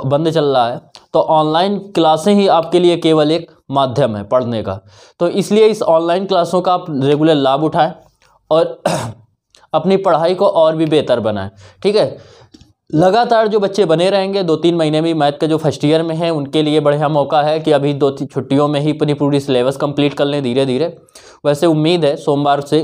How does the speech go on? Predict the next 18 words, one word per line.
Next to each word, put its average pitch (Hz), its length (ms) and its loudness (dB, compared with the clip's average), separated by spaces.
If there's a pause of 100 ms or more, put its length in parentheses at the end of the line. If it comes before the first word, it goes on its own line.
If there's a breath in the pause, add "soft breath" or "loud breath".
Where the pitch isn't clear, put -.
विद्यालय 143 400 2
ओपन 139 260 0
हो 123 120 0
जाएंगे, 123 300 0
ट्वेंटी 131 320 0
थ्री 139 240 -2 (520 loud breath)
जनवरी, 139 280 -2
ट्वेंटी 139 320 -2
फ़ोर 131 240 0
जनवरी 120 360 0
से। 117 120 -4
लेकिन - 1120 -8
फिर 185 200 2
भी 208 180 2
आप 160 280 0
अपनी 165 240 0
तैयारी 151 340 2
को 196 180 0